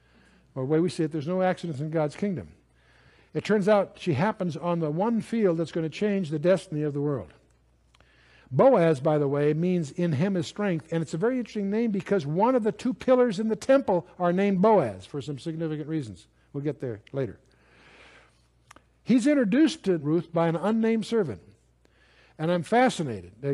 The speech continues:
we're gonna discover, of course, Boaz in the, is in the role of the Lord of the harvest. Ruth, of course, will end up becoming his Gentile bride.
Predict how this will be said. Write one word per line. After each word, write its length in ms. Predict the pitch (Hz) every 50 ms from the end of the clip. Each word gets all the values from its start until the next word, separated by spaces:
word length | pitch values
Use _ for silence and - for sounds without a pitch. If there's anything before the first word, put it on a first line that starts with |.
| 139 151
we're 120 | 175 196
gonna 140 | 196 180 170
discover, 360 | 156 - - 220 202 185 175
of 60 | -
course, 200 | - 175 170 143
Boaz 440 | 123 151 170 175 175 175 170 151 131
in 100 | 156 151
the, 80 | 147 - - -
is 200 | 156 147 127 127
in 320 | 156 151 147 - 151 143
the 80 | 143 139
role 400 | 139 151 160 160 165 160 160 -
of 240 | - 139 139 135 123
the 240 | 123 139 139 135 120 - _ _ -
Lord 240 | 131 143 151 156
of 60 | 143 135
the 60 | 131
harvest. 420 | 117 139 131 135 175 185 - _ _ _ _ _ _ _ _ _ _ _ _ _ _ _ _ _ _ _ _
Ruth, 240 | - 135 160 156 -
of 140 | 151 117 -
course, 280 | - 147 151 147 - -
will 140 | 143 143 - -
end 240 | 165 170 165 156
up 120 | 160 - -
becoming 420 | 120 - - 160 165 165 151 135
his 280 | 107 95 156 156 139 113
Gentile 560 | 107 107 151 151 160 143 - 139 139 135 131
bride. 460 | 123 147 170 160 135 120 143 170 185